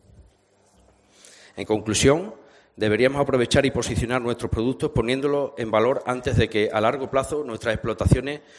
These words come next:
deban de ser abandonadas por falta de rentabilidad o per-, o pérdida del tejido empresarial ya creado. Un buen ejemplo, eh, y que da para reflexionar es la curiosa historia del dulce Eva y cómo,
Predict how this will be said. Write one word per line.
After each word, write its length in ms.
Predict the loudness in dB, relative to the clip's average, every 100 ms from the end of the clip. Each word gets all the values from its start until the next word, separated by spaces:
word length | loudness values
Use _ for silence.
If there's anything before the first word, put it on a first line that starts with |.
| -20 _
deban 300 | -2 0 0
de 80 | -2
ser 180 | 0 0
abandonadas 540 | 0 -2 -2 0 0
por 140 | -2
falta 260 | -2 -2 2
de 60 | 2
rentabilidad 680 | 0 0 -2 0 0 0 -4
o 100 | -4
per-, 240 | -6 -4
o 140 | -8 -4
pérdida 280 | -2 0 2
del 140 | 2
tejido 260 | -2 -2 -6
empresarial 680 | 0 2 2 0 -2 -4 -10 -20 _
ya 260 | -2 -2
creado. 400 | 0 0 0 -4 -16 -20 -20 -20 -20 _ _ _ _ _ _ -20 -20 -20 _
Un 140 | 2
buen 200 | 4 4
ejemplo, 540 | 2 0 0 -2 -2 -6 -20 _ _
eh, 840 | 2 2 4 2 -2 -6 -12 -14 -20 _
y 100 | -8
que 120 | -2 0
da 120 | 0
para 200 | 0 -2
reflexionar 680 | -4 -10 -10 -8 -4 -4 -4
es 80 | -2
la 120 | -2
curiosa 320 | 0 -2 -2
historia 420 | -2 -2 0 0
del 340 | 0 0 0 -2
dulce 260 | 0 0
Eva 240 | 0 -4 -10 -18 -20 -20 -20 _
y 80 | -16
cómo, 340 | -10 -4 -4